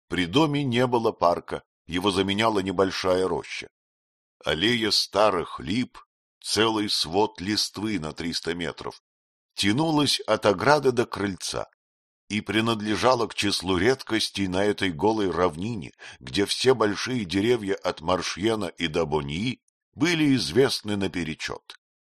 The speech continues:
В тот день Григуары встали в восемь часов утра. Обыкновенно они поднимались на час позже,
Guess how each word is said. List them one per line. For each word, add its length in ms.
В 120
тот 260
день 280
Григуары 540
встали 640
в 80
восемь 420
часов 420
утра. 300
Обыкновенно 720
они 180
поднимались 640
на 140
час 360
позже, 480